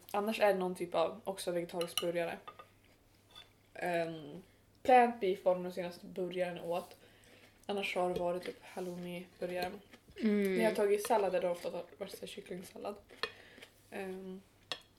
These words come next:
Speaker 1: men, eh, när jag var liten så åt jag alltid chicken nuggets. Det var liksom inte tala om att jag skulle äta något annat.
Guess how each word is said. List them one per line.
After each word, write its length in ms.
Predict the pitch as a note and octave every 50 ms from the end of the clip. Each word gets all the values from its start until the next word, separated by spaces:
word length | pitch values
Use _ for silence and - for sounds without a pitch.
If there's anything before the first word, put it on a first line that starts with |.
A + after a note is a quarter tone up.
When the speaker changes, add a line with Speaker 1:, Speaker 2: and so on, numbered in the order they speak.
| _ _ _ - _ _ _ _ - - - - - - - - - - _
Speaker 1:
men, 440 | G3+ G3+ G3 G3 G3 F#3+ F#3+ F#3+ F#3+
eh, 160 | F#3+ F#3 F#3 - - - - - _ -
när 120 | G#3 G#3
jag 60 | G3+ F#3+
var 80 | G#3
liten 760 | G#3+ A#3 A#3 A#3 A3+ - - - A#3+ F#3+ E3 E3+ F#3+ G#3+ A#3 - - -
så 500 | - - - - F#3+ F3 F3 F3 F3 E3+ - - - - - _ _ _ - - - _ _ _ - -
åt 220 | - G3 F#3+ F#3+ -
jag 100 | F#3 - - -
alltid 460 | - C4 A3 G3+ F3+ - - A3 F#3+ -
chicken 220 | F3+ E3 - G3
nuggets. 260 | F#3+ F#3+ - - -
Det 80 | - G#3
var 60 | G3+
liksom 260 | G3 G3 - F#3+ F3+
inte 480 | - - G3 F#3+ F#3+ - - F3+ F3 F3 - - - - - - _
tala 380 | - - B3+ A#3 F#3+ F#3+ G#3 G#3
om 60 | F#3
att 60 | F3
jag 100 | E3+ F#3+
skulle 180 | - - - -
äta 100 | G#3 G#3
något 100 | F#3+ - -
annat. 220 | - A3+ - -